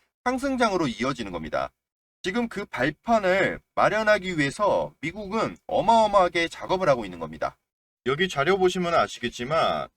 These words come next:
미국에서 이 코인이 불확실한 종목이다, 불확실한 자산이다라고 말하면서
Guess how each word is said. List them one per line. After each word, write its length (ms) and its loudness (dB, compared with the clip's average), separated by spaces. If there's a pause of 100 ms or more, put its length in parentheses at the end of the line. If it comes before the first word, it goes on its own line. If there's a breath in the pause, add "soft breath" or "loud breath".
(240)
미국에서 720 0
이 140 -2
코인이 960 -4 (140)
불확실한 600 -4
종목이다, 720 0
불확실한 880 2
자산이다라고 640 0
말하면서 840 -2